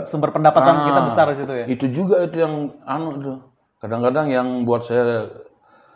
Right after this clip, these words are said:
Speaker 2: apa sih, jengkelin juga
Speaker 1: Hmm.
Speaker 2: karena tarif itu terlalu mahal ditarik sama mereka.
Speaker 1: Iya.
Speaker 2: Bukan masalah kita orang lokal apa orang luar,
Speaker 1: Iya.
Speaker 2: paling enggak dia samain aja tarifnya, tapi
Speaker 1: Iya.
Speaker 2: jangan seenak-enaknya.
Speaker 1: Iya.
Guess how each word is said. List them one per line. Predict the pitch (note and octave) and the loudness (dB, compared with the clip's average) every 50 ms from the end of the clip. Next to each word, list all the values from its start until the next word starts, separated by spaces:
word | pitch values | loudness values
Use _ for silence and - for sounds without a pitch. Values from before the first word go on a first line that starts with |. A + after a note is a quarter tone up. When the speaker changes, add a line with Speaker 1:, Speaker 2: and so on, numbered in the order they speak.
| _ - - _ _ _ _ _ _ _ _ | _ -20 -20 _ _ _ _ _ _ _ _
Speaker 2:
apa | _ A2 G#2+ - D#3 | _ -10 -8 -6 -6
sih, | - F3 E3 D3 D3+ D#3 - - _ _ _ _ _ _ _ _ _ _ _ _ _ _ _ _ _ _ _ | -4 -4 -4 -4 -6 -8 -12 -20 _ _ _ _ _ _ _ _ _ _ _ _ _ _ _ _ _ _ _
jengkelin | G2 G#2+ A#2 A2+ A#2+ A#2+ A#2+ B2 B2 C3 C3 | 0 0 2 2 2 2 2 4 4 2 0
juga | B2+ C#3+ F#3+ F3+ C#3+ C#3 D3 C#3+ - - - - | 0 0 0 0 2 2 2 2 -2 -8 -16 -14
Speaker 1:
Hmm. | B2+ B2 B2 | -12 -12 -6
Speaker 2:
karena | A#2+ A#2 B2 B2+ B2 | -4 -4 -2 -2 -4
tarif | - - B2+ B2 B2 C#3+ C#3 - - | -4 -6 -4 -4 -2 -2 -2 -2 -2
itu | D3 D3 F3+ | -8 -8 -8
terlalu | D#3+ - C#3+ C3+ C3 B2+ B2 | -6 -2 -2 0 0 0 0
mahal | B2 B2+ D3 E3 F3 E3 - E3 D#3 C#3 B2 | 0 0 0 -2 -4 -4 -4 -4 -4 -4 -4
ditarik | A#2+ A2+ A#2 C#3+ D3 D3 C#3+ - | -6 -4 -2 -2 -2 -2 -4 -8
sama | C3+ B2+ B2+ B2 | -8 -6 -6 -6
mereka. | B2+ C#3 D3+ D#3 - C3 A#2 A#2 A#2 | -6 -6 -6 -6 -8 -12 -12 -12 -14
Speaker 1:
Iya. | - C#3 C3+ C3 B2+ B2 B2 A#2+ A#2+ - _ _ _ _ _ _ _ | -14 -12 -10 -10 -10 -10 -12 -14 -18 -20 _ _ _ _ _ _ _
Speaker 2:
Bukan | A#2+ A2 A2 B2 A#2 A2+ | -14 -6 -2 0 0 0
masalah | A2+ A2 G#2+ A#2 A2+ A2 A2 | 0 -2 -2 -2 -2 -2 -2
kita | G#2 - - - A2 | -6 -8 -4 -2 0
orang | G#2+ G#2 A2 G#2+ G#2+ | 0 0 0 -2 -2
lokal | G#2 G#2+ G#2 G#2 - A2+ A2 | -2 -2 -2 -2 -6 -8 -6
apa | G#2+ G#2 G2+ - A2 G#2 G2+ G#2+ A#2 - - _ _ _ _ | -6 -6 -4 -2 -4 -2 -2 -6 -8 -12 -16 _ _ _ _
orang | G#2 G2+ A2 A2 A2 | -6 -6 -4 -4 -2
luar, | A2+ C3 C#3 B2+ C3 A#2 - - | 0 0 0 0 -2 -6 -10 -12
Speaker 1:
Iya. | C3 | -8
Speaker 2:
paling | A#2+ A#2 B2 C#3 D3 | -6 -4 -4 -4 -4
enggak | D3+ D3 C#3 - | -6 -6 -6 -4
dia | C3+ C#3 | -4 -4
samain | C3 - C3 G#2+ G#2 G#2+ A2+ A#2 G#2+ G#2 | -4 -4 -6 -6 -6 -6 -8 -10 -10 -8
aja | G#2+ A#2+ C#3+ D#3 C#3+ B2+ - - - _ _ _ | -8 -6 -4 -4 -4 -4 -6 -12 -20 _ _ _
tarifnya, | - A2+ G#2 A2+ A#2+ C#3 C#3 A#2 | -4 -2 -2 -2 -2 -4 -6 -6
tapi | A2 A2 - - C#3+ C#3+ C3 B2 - | -6 -8 -6 -6 -6 -6 -6 -10 -14
Speaker 1:
Iya. | - A#2+ A#2 A#2 A2+ A2+ G#2+ | -16 -16 -16 -16 -16 -10 -4
Speaker 2:
jangan | G#2+ A2 A2 G#2+ | -2 -2 -2 -2
seenak-enaknya. | G2 - A2+ A2 G#2+ G#2+ A2 A2 G#2+ G#2+ G#2 A#2 A#2+ C#3+ D#3 D3 C#3+ | -4 -6 -6 -4 -4 -4 -6 -6 -6 -6 -6 -6 -8 -8 -8 -8 -8
Speaker 1:
Iya. | B2+ B2+ A#2+ | -8 -10 -10